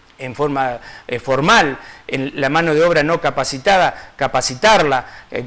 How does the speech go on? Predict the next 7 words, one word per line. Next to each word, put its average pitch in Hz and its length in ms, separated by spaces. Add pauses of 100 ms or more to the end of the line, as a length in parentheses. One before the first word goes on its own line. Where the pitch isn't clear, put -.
(120)
por 131 120
medio 147 300
de 120 140
talleres, 160 640
de, 127 260
de 117 160
cursos, 165 680